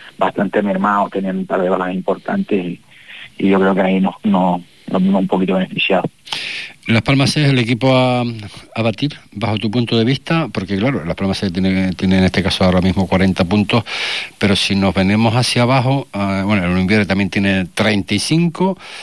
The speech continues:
Speaker 2: pero claro, hay una serie, una terna de equipos ahí, veinticinco, veinticuatro, veintiocho, si ganas el, el sábado, pues son, te pones en treinta y uno.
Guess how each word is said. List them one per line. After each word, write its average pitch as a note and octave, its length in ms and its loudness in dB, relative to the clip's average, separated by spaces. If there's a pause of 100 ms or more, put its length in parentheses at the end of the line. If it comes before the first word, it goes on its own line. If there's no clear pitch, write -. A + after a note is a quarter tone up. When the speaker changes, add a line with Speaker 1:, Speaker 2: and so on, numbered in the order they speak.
(220)
Speaker 2:
pero G#2+ 140 -4
claro, C#3 240 0
hay A2+ 80 2
una A#2+ 220 2
serie, C#3+ 380 0
una C3 160 2
terna C#3 360 0
de C3 80 4
equipos B2+ 380 0
ahí, D#3 340 2
veinticinco, C#3 640 0
veinticuatro, C3 1300 0
veintiocho, C3 880 2
si A#2 160 0
ganas A#2 380 2
el, G#2 1200 0
el G#2+ 160 2
sábado, A#2+ 400 2
pues G#2 140 -2
son, A2 240 0
te A2 100 -2
pones A2+ 220 0
en G#2 180 2
treinta G#2+ 500 2
y A#2 100 2
uno. E3+ 420 2